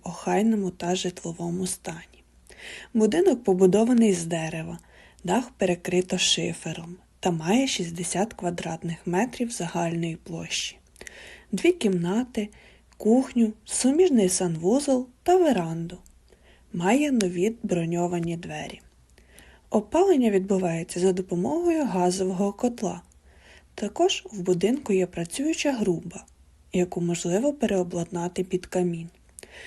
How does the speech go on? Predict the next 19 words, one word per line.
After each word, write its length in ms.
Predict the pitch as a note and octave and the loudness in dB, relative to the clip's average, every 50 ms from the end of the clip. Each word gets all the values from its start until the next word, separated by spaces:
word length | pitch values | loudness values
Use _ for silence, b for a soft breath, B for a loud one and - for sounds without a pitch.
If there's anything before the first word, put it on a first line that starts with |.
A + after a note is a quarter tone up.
| B B B B B | B B B B B
Водопостачання 920 | A3+ A3 G#3+ A#3+ B3+ B3 C#4 C#4 - - D#4 D4 - F4+ F#4+ G4 E4+ C4 | 4 4 6 6 2 2 -2 -6 -4 -6 -6 0 2 2 4 4 4 2
в 60 | G#3+ | 2
будинку 540 | G3 F#3+ F#3 F3+ F#3 A3+ C4 D4 D4 B3 G#3 | 0 0 0 0 2 2 0 0 0 0 0
здійснюється 640 | F3 F3 F#3 F#3 G#3+ A3+ - A#3 A3+ A3 - G3+ F3 | 0 2 2 0 0 2 2 2 2 2 0 -2 -2
насосною 680 | E3+ F3 E3+ - - F3+ F3+ F3+ - F#3+ F3+ F3+ F3+ | -2 -2 -2 -2 -2 0 0 0 0 0 0 0 0
станцією 760 | F3 - - - E3 D#3+ E3 E3 - - - F3 E3+ F3 - - b b b b b b b b - | -2 -4 -6 -6 -6 -6 -6 -6 -6 -8 -8 -8 -10 -10 -12 -16 b b b b b b b b -4
та 140 | - G4+ G4+ | -4 -4 0
підігрівається 840 | - - G3+ - F#3 F3+ F#3+ F3+ F3+ F#3 G3 A3 A3 G#3+ - - F3 | 0 0 2 2 2 2 4 2 4 4 2 2 2 0 -2 -6 -8
бойлером. 500 | E3 E3 E3 D#3 D#3+ E3+ E3+ E3 - - - - _ _ _ _ _ _ _ - | -8 -8 -10 -10 -10 -10 -12 -14 -16 -18 -20 -20 _ _ _ _ _ _ _ -8
Зроблена 640 | F#3+ - F#3+ F3+ F3 F3+ A3+ A#3+ A#3 A3+ G#3+ G#3+ | -6 -4 -2 0 0 0 2 2 2 2 2 0
каналізація. 1040 | G#3 - G#3 F#3+ F#3 F#3 F3+ F3 F3 E3+ - F3 E3+ E3+ E3+ - - - F3+ F3+ F3+ - _ _ _ _ B B B B B B B B B - | -2 -2 -2 0 0 0 0 0 -2 -2 -4 -8 -10 -12 -12 -12 -12 -10 -10 -12 -14 -16 _ _ _ _ B B B B B B B B B -6
Вся 200 | - - F4+ F#4 | 2 2 4 6
побутова 580 | D#4+ C4+ A3+ A3+ G#3+ - - G3 F#3 F3+ F3+ | 6 4 4 2 0 2 2 2 4 2 2
техніка 680 | F3+ - - F#3+ A#3+ B3 - - A#3+ A3+ A#3 - - - - | -2 -2 -2 0 0 -2 -2 -2 -2 -2 -2 -4 -8 -8 -6
та 140 | F#3 F3 | -4 -4
меблі 360 | E3+ E3 F3 F#3+ G#3 A3+ A#3 G#3 | -2 0 0 0 0 -2 -4 -6
залишаються 840 | - - F3+ F3 F3+ F#3 - - F#3 F3 F3+ F3+ F3+ F3+ - F3+ | -4 -2 -2 0 0 0 -2 -2 -2 -2 -2 -2 -4 -4 -6 -8
в 60 | F3+ | -8
подарунок 680 | - - - F#3+ F#3+ G3+ G3 F#3 E3 D#3+ D#3+ E3+ - | -6 -6 -6 -2 0 0 0 0 -2 -6 -8 -12 -16